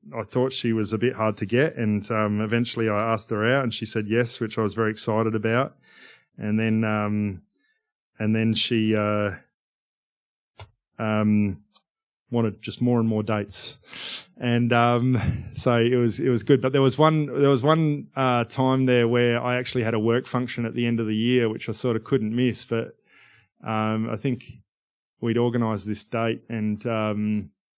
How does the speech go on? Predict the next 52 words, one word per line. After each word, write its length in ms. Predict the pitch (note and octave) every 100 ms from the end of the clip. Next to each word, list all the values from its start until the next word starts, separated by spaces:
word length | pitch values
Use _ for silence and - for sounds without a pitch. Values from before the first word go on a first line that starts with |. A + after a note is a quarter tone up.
| _ _ _
and 140 | A#2+ G#2+
so 300 | B2+ A#2 A#2
I 60 |
got 220 | A2 C3 B2+
out 140 | A#2
of 60 | A2+
that 160 | A2+
work 200 | A#2 A#2+
function 360 | - A#2 - A#2
as 100 | G2+
quick 220 | - B2+
as 100 | A2
I 80 | G#2+
could 380 | - C3 A2+ - - - - -
to 100 | -
come 200 | C3 A#2
and 100 | A#2
meet 140 | B2
with 140 | A#2+
Amanda, 360 | A2 A#2+ B2 A#2+
and 140 | A2+
then 240 | A#2+ A#2 A2+
went 140 | A2+
and 80 | A2
had 120 | A2+
a 40 | A2
second 340 | C3 B2+ A#2
dinner. 320 | B2+ A#2 G#2 - - - - -
Um, 480 | B2+ C3 C3 C3+ - -
you, 200 | - D3+
you 280 | D#3+ D#3 D#3
like 200 | F3 F#3+
to 100 | E3
think 220 | D#3+ D#3+
that 100 | D#3
nothing 340 | D#3 E3 F#3+ E3
gets 300 | D3 D3 D#3
in 140 | C3+
the 80 | B2+
way 440 | B2+ C3 B2+ B2
of 320 | B2+ B2+ A2 C3+
your 160 | C3+
first 320 | B2+ B2 A2+
love, 180 | A#2+ A2
just 220 | - A#2
using 260 | B2+ G#2+ A2
another 340 | A2 A2 G#2+
example 460 | G#2 G2+ G#2+ G#2+ A2+
there. 320 | G#2 G2+ F#2 F#2+
And, 220 | B2 B2+ - - -
I 80 | D3
mean, 220 | E3 F3